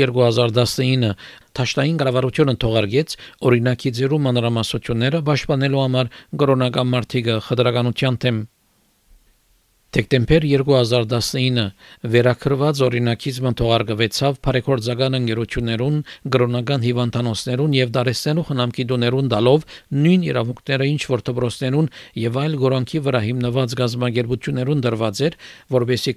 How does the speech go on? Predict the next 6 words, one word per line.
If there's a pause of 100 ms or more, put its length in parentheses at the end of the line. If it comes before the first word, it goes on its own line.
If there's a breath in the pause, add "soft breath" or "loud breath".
(120)
գործավոր
ընդունին (300 loud breath)
հիմնված (140)
հավատքի
վրա։ (1040)
Օրինակիցը